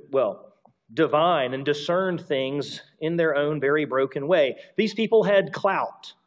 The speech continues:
This would have been a big deal. And so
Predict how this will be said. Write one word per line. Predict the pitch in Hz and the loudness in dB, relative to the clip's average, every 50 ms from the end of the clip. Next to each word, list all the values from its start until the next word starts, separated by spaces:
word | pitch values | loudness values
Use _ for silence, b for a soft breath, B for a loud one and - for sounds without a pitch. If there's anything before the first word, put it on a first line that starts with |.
| _ _ _ _ _ _ _ _ _ _ - | _ _ _ _ _ _ _ _ _ _ 0
This | 156 190 190 196 | 0 0 0 4
would | 214 214 208 | 4 4 4
have | 160 147 | 4 4
been | 190 185 | 2 2
a | 180 | 2
big | - - 180 185 160 - | 2 2 0 0 0 0
deal. | - 175 185 180 143 110 98 90 - - - b b b b b b b b b _ _ _ _ _ _ _ _ _ _ _ _ _ _ _ _ _ _ _ _ _ _ _ _ _ _ _ _ _ - | -2 0 2 2 2 0 0 -4 -10 -18 -20 b b b b b b b b b _ _ _ _ _ _ _ _ _ _ _ _ _ _ _ _ _ _ _ _ _ _ _ _ _ _ _ _ _ -12
And | - 143 143 | -12 -8 -2
so | 170 160 147 147 143 135 | 0 2 2 2 0 -2